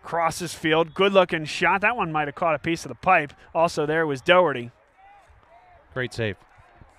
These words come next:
Speaker 1: We said, and, uh, we have heard from the head coach of Malvern Prep that Joseph Doherty is gonna get a lot of time here today, but about halfway through, we're gonna see number forty-one, Chris O'Grady. A goaltender, a goalkeeper platoon, Mike.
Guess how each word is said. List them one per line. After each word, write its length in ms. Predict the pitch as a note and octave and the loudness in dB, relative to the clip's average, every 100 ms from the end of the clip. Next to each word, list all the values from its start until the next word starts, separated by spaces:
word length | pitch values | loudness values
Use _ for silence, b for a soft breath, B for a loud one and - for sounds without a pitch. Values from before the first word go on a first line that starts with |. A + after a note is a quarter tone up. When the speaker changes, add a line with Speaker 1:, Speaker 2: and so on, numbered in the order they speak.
| _ _ _ _ _ _ | _ _ _ _ _ _
Speaker 1:
We 220 | D#3+ G3+ | -8 -6
said, 380 | A#3+ B3+ B3 D4 | -2 0 2 2
and, 280 | C4 G3 F3+ | 0 -2 2
uh, 200 | F3+ F3+ | 4 4
we 120 | G3+ | 2
have 140 | G#3+ D#3 | 0 2
heard 380 | G#3+ A#3+ F3 D3+ B B B B B _ _ _ | 0 2 0 -4 B B B B B _ _ _
from 120 | - F3 | -8 0
the 80 | |
head 160 | E3+ G3 | 0 2
coach 260 | A3 A3 G#3 | 2 2 0
of 140 | F3 | -2
Malvern 500 | F3 G3+ A3 G3+ F3 | 0 2 2 0 -4
Prep 400 | E3+ A3 G#3 E3+ | 0 0 0 -2
that 220 | E3+ E3 | -2 -2
Joseph 440 | D3+ G3 B3+ D4+ - | 0 0 0 -4 2
Doherty 300 | A#3 A#3+ B3+ | 4 4 2
is 100 | G#3 | -2
gonna 140 | A3+ | -4
get 140 | G#3 | -2
a 40 | G3+ | 0
lot 160 | G3 | 0
of 60 | G#3 | -2
time 260 | G#3 G#3+ G#3+ | -2 -2 -2
here 120 | E3+ | -2
today, 160 | D#3+ | -2
but 120 | D#3+ D3+ | -2 -2
about 280 | C#3+ F3 | 0 0
halfway 480 | D3 F3+ C4 - D#4 | 0 -2 -2 -4 -8
through, 260 | - C4+ B3+ | -6 -2 -2
we're 80 | G3+ | -2
gonna 160 | F3+ | -6
see 120 | E3+ | -8
number 200 | G#3 F#3 | -8 -8
forty-one, 560 | F3 G#3+ A#3 C4 A#3 G#3+ | -6 -4 -4 -4 -6 -6
Chris 380 | - A#3 C4 - | -4 -2 -2 -2
O'Grady. 680 | A#3 A#3 F#3+ A3 A#3 D3+ C3 b b b b b b _ - _ _ _ _ _ | -2 -2 0 0 -2 -6 -12 b b b b b b _ -20 _ _ _ _ _
A 100 | D3 | -8
goaltender, 760 | C3 G#3+ C#4+ - D4 C#4+ C4 F3+ | -2 -2 -2 -4 -4 0 0 2
a 40 | |
goalkeeper 680 | G3 C4 C#4+ - C4 B3+ A#3 | 0 -2 -4 -6 -6 -4 -6
platoon, 720 | - A3+ - - B3+ G3+ C3+ | -2 -2 -2 -4 -4 -4 -6
Mike. 380 | C3 C#3 D#3+ - | -6 -8 -8 -12